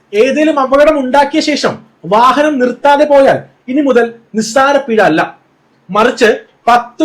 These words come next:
കൊല്ലം കഠിന തടവ് വരെ കിട്ടാം. അശ്രദ്ധ മൂലം ഒരാൾ മരിച്ചാൽ ഏഴ് കൊല്ലം വരെ തടവ്. വാഹനാപകടത്തിൽ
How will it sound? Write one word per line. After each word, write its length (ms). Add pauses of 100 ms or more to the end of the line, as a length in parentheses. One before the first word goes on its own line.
കൊല്ലം 380
കഠിന 320
തടവ് 240
വരെ 180
കിട്ടാം. 220 (480)
അശ്രദ്ധ 420
മൂലം 300 (100)
ഒരാൾ 200 (120)
മരിച്ചാൽ 340 (460)
ഏഴ് 240
കൊല്ലം 280
വരെ 120
തടവ്. 280 (380)
വാഹനാപകടത്തിൽ 840